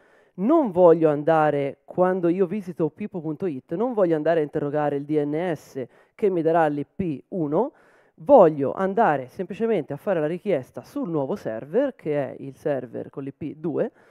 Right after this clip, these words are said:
e vedere cosa è successo sul nuovo server. Quindi io posso controllare che tutto vada bene prima ancora di andare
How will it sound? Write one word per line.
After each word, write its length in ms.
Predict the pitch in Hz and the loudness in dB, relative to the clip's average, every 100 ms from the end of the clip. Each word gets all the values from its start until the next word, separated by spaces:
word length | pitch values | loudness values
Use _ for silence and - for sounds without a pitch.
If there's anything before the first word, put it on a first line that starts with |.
| _ _ _ _ | _ _ _ _
e 320 | - 233 180 - | 2 2 2 -2
vedere 580 | 196 220 156 147 151 - | -2 2 4 2 0 -2
cosa 240 | 262 165 | -2 -2
è 40 | |
successo 640 | 139 233 - 139 117 - 139 | -4 -10 -8 -8 -8 -14 -16
sul 240 | - 202 | -8 -4
nuovo 200 | 165 131 | -4 -4
server. 440 | - 92 107 127 | -8 -10 -8 -10
Quindi 240 | - 190 180 | -6 -4 0
io 80 | 180 | 0
posso 360 | 196 147 160 | -2 -4 -6
controllare 640 | - 269 214 190 214 190 156 | -6 -6 -4 0 0 0 -2
che 100 | - | -6
tutto 220 | - 160 | -8 -4
vada 200 | 156 214 | -2 0
bene 340 | 151 143 147 | 0 0 -2
prima 440 | - - 294 240 170 | -6 -6 -4 0 -2
ancora 500 | 156 - 180 185 156 | -2 -2 0 0 0
di 140 | 151 | -2
andare 560 | 147 147 147 147 147 | -4 -4 -4 -2 -4